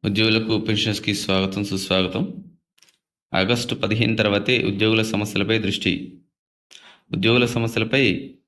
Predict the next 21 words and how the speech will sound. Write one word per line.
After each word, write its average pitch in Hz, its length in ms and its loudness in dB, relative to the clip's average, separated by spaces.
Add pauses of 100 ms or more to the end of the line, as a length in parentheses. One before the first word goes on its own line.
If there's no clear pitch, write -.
(240)
ఆగస్టు 110 360 0
పదిహేను 107 360 0
తర్వాత 104 380 0 (160)
దృష్టి 101 320 -2
పెడతామని 107 500 0 (100)
సీఎం 107 340 -2
సలహాదారు 101 580 0 (600)
వేం 113 180 2
నరేందర్ 110 340 0
రెడ్డి 104 160 -2
పేర్కొన్నట్టు 101 520 -2
ఉద్యోగ 101 260 2
సంఘాల 98 320 0
నేతలు 95 280 0
తెలిపారు. 95 420 0 (1200)
తెలంగాణ 120 400 4
గెజిటెడ్ 113 420 0
అధికారుల 110 420 2
సంఘం 110 300 0
రాష్ట్ర 101 340 0
అధ్యక్షుడు 101 440 -2